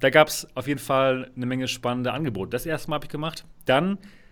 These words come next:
für mich besonders spannend war, dass ich einen, äh, Workshop gehalten hab und einen Vortrag gehalten hab zum Thema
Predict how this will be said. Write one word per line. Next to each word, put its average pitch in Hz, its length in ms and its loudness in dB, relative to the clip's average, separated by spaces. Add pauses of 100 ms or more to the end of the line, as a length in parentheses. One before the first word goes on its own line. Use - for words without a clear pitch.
(160)
für - 160 0
mich 185 220 2
besonders 175 400 0
spannend 185 440 -4
war, 151 320 2
dass 135 220 -6
ich 127 300 -10
einen, 117 440 -2
äh, 113 40 -4
Workshop 110 680 -2
gehalten 156 460 -4
hab 185 160 -8
und 123 160 -10
einen 117 120 -4
Vortrag 143 420 -4
gehalten 160 380 -6
hab 175 220 -10
zum 120 320 -6
Thema 123 560 -6